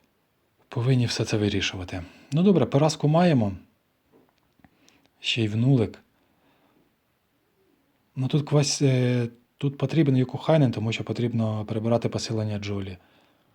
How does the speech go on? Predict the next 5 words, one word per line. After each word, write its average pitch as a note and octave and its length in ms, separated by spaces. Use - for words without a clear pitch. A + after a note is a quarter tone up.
Квасір C#3 400
потрібен, B2 440
тому A2 260
що G#2 500
по-іншому. A2+ 760